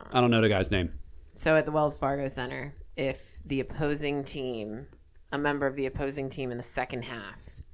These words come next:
Speaker 2: misses two consecutive free throws, everybody gets a Frosty.
Speaker 1: <laughs> I think it's everybody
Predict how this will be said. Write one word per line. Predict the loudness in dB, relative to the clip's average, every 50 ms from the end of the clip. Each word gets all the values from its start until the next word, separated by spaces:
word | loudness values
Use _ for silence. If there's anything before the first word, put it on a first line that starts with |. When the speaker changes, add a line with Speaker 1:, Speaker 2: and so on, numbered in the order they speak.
| -20 -20 -20 -20 -20 -14 -6
Speaker 2:
misses | -4 -2 -2 -2 -2 -4 -6 -6 -6 -8 -12 -12 -12
two | -8 -6 -4 -2 -2 -4 -4
consecutive | -6 -8 -6 -4 -4 -4 -4 -6 -10 -10 -12
free | -10 -10 -10 -10
throws, | -8 -8 -8 -8 -8 -8 -10 -12 -16 -20 -20 -20 -20 -20 -20 -20 -20 _ -20 -20 -12 0 2
everybody | 2 4 4 0 -4 -6 -6
gets | -8 -10
a | -10
Frosty. | -8 -8 -8 -8 -8 -12 -12 -14 -14 -16 -16 -16 -10 -8 -8
Speaker 1:
<laughs> | -6 -6 -4 -2
I | -2 0
think | 4 4 6 10 10
it's | 12 12
everybody | 12 12 12 12 12 12 12